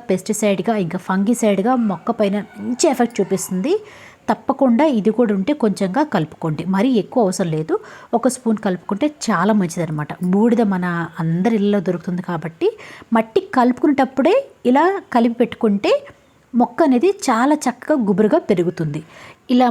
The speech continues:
మొత్తం బాగా కలిసేలాగా నీట్గా కలుపుకోండి. అలా కలుపుకున్న తర్వాత మీరు ఏ పాట్ తీసుకుంటున్నారో ఆ పాట్లోనే చక్కగా మట్టి నింపుకొని ఒక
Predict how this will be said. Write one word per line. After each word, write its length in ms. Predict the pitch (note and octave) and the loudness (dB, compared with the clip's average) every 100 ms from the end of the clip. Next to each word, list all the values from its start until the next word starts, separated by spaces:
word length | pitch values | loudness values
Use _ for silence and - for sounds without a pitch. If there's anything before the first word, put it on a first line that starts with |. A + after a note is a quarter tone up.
| A3 | 4
మొత్తం 340 | A3 - D#4 B3+ F#3+ | 2 0 2 4 2
బాగా 180 | F#3+ A3+ A#3 | 2 2 0
కలిసేలాగా 760 | F#3+ F#3 G#3+ F#3 F3 D#3+ B3+ G4+ G#4+ _ _ _ _ - | 0 0 0 0 -2 -2 0 0 -2 _ _ _ _ 0
నీట్గా 400 | A3 B3+ D4 B3+ D4+ G3+ | 2 4 2 0 0 0
కలుపుకోండి. 520 | F3 - D#3+ D3+ D#3 - - - - | -2 -2 -2 -2 -4 -12 -20 -6 0
అలా 140 | G#3+ G#3 G#3 | 2 2 2
కలుపుకున్న 420 | G#3 G#3+ D4+ C4 A#3+ | 0 0 2 2 0
తర్వాత 440 | F3+ E3 E3+ - C#4+ A3 | -4 -4 -6 -2 2 4
మీరు 200 | G3+ G3+ G3 | 4 2 2
ఏ 120 | G#3 A#3+ C#4+ | 2 2 2
పాట్ 200 | B3 A#3 A#3 | 0 0 0
తీసుకుంటున్నారో 680 | G#3+ - G#3 F3 F#3 F3 B3+ G#4 F#4+ - | -2 -2 -6 -4 -2 -2 -2 -2 -4 -2
ఆ 20 | F3+ E3+ - | -2 0 2
పాట్లోనే 800 | F#3 A#3 B3+ A#3 F#3+ F3+ G3 D4+ A4+ - _ _ - | 4 2 2 2 2 0 0 0 -2 -8 _ _ -8
చక్కగా 340 | G#3 - A#3+ G#3 | -4 0 0 0
మట్టి 260 | F3 - A3 F#3 | -2 0 0 2
నింపుకొని 680 | F3 F3+ A#3 F#3+ E3+ A#3+ A4+ - - - - | 0 -4 0 0 2 0 -2 -6 -20 -20 -2
ఒక 100 | D#4 | 0